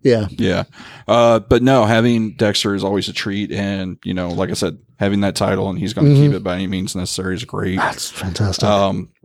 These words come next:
Speaker 1: Sky, ho-, go, hopefully, maybe his third defense.
Speaker 2: Yep.
Speaker 1: Unless it's just maybe a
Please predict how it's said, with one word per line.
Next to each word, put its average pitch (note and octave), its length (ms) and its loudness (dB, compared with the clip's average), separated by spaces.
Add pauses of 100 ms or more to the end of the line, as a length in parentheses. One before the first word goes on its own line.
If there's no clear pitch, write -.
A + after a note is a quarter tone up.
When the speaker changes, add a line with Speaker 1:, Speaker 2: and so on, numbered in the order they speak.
Speaker 1:
Sky, G#2 600 2 (140)
ho-, A2 300 -4
go, G#2 160 4
hopefully, D3+ 560 2
maybe B2+ 480 0 (160)
his A#2 220 0
third A#2 260 2
defense. A#2+ 680 -2
Speaker 2:
Yep. C3+ 300 4
Speaker 1:
Unless G2+ 380 2
it's G2+ 160 0
just - 200 -2
maybe G2+ 200 0
a F#2+ 80 -2